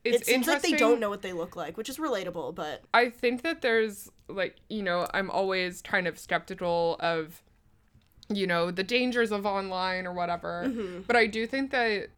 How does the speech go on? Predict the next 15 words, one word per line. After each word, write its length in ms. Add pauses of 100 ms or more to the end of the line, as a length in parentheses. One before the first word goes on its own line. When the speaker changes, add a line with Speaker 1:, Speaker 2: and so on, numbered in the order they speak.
(140)
Speaker 1:
being 260
extremely 680
online 880
can 440
feed 520
pre-existing 800
body 340
dysmorphia. 760
Speaker 2:
Oh, 220
yeah. 420
Speaker 1:
I 160
know 180
that 220
personally, 1000
like, 320